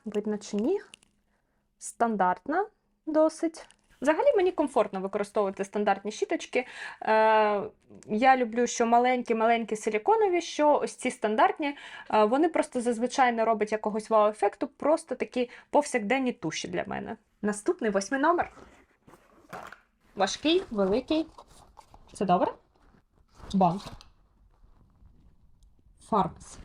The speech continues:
Honey Halo Ultra Hydrating Ceramide Moisturizer. Зволожуючий крем з керамідами. У мене досить суха шкіра, тому я думаю, що ультразволожуючі крема — це все, що для мене.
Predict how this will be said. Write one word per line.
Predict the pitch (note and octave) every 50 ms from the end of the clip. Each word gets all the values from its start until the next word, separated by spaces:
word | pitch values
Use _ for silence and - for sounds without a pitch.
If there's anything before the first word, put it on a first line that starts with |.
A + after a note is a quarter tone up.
| - - -
Honey | E4 F4+ E4+ D4 B3 A3 - -
Halo | - A3+ A3+ A3+ A3+ A#3+ C#4 D#4+ F4+ G4 -
Ultra | - - E4+ E4+ - D#4 C#4 A#3+
Hydrating | B3+ A#3 G#3+ - D4 D#4+ E4+ E4+ - - F4 E4 E4+ E4 E4+ -
Ceramide | - - A#3+ B3 B3 A#3 A3 A#3 C4 D#4+ E4 -
Moisturizer. | - C4+ C4+ C4+ - - B3+ A#3+ G3 F3 E3 - - - - _ _ _ _ -
Зволожуючий | A#3 G3 G#3+ C#4 C4+ C#4 C4 A#3+ G3+ A3 A3 G#3+ - G#3+ G#3
крем | - A#3 D4 E4 F#4
з | F#4 - -
керамідами. | - - B3+ A#3 G#3+ G3 E3+ E3 F#3 G#3 B3+ D#4+ F#4+ - _ _ _ _ _ _ -
У | B3+
мене | D4+ F4 E4+ D4
досить | B3 B3 C4+ C4 - A#3+ -
суха | - C#4 - D#4 C#4
шкіра, | - - - - G#4 A#4 A#4+ G4+ -
тому | - B3 B3+ C4+ C#4 C#4
я | C4 A3+
думаю, | A3+ B3 B3+ B3 A#3+ A#3 A3+
що | - - - A#3 -
ультразволожуючі | - C#4 C4+ - - G3+ A3 G#3 G#3+ A3 A3 G#3+ A3 G3 G#3 G3 G3+ - -
крема — | G#3+ - A#3+ A#3+ C#4+ F4 F#4+
це | F#4 -
все, | G#3+ - - B3
що | - A#3+
для | G#3+ G#3+ G#3 G3
мене. | E3+ D#3 D#3+ F#3+ G#3